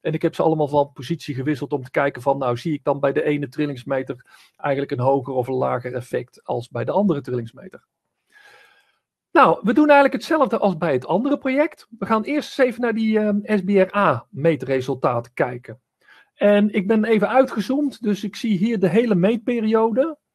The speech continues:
Je ziet aan de linkerkant, eh, zie je, eh, dat ik op drieëntwintig september ben begonnen.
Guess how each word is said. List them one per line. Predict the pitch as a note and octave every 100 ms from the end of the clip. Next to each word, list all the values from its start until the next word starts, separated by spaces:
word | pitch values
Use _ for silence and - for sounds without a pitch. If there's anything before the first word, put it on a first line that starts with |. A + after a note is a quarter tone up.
| -
Je | D#3+
ziet | G3 G3 -
aan | E3+
de | F3
linkerkant, | F#3+ G3+ F3 - D#3 C#3+ B2+
eh, | D#3 C#3+ C#3 C#3
zie | B2+ E3 D3
je, | C3 B2+ C3 C3 -
eh, | C3+ C3 C3
dat | C#3
ik | C3
op | D3 B2+
drieëntwintig | E3+ G3+ D#3+ - C3+ C3
september | - B2+ C#3+ C#3 C3+
ben | D3+ E3
begonnen. | F3+ C#4 C4+ C#4